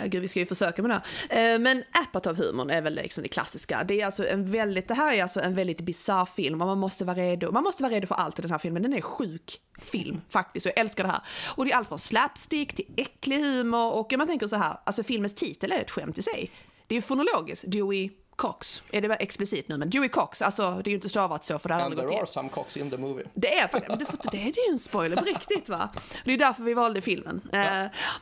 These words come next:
Speaker 1: men, och det är ju återkommande då att det namnet nämns i olika sammanhang och så vidare. Det, alltså manuset är, alltså det får man lyssna på. Man kan tänka så här, "Men gud vad infantilt, vad barnsligt." Men det är jätteroligt. Cox, det är jätteroligt, va?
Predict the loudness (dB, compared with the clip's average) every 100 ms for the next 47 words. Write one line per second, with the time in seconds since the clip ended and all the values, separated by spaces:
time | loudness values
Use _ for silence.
0 | -12 -10 0 2 2 2 2 4 4 2
1 | 2 2 0 0 0 0 2 0 0 0
2 | 0 0 -2 -2 -2 -2 -2 -2 -2 -4
3 | -6 -6 -4 -4 -4 0 0 0 -2 -2
4 | 0 2 2 2 2 0 -2 -2 -4 0
5 | 2 2 0 -4 -10 -4 -2 2 2 0
6 | -6 -20 -20 _ -2 0 2 2 2 -2
7 | 0 2 2 0 -2 -2 -2 -2 0 -2
8 | -2 -4 -6 -4 -2 -2 -2 2 2 2
9 | -2 -4 -2 0 0 -2 0 2 4 2
10 | 2 0 0 2 2 0 0 2 0 -2
11 | -4 -2 -4 -2 -2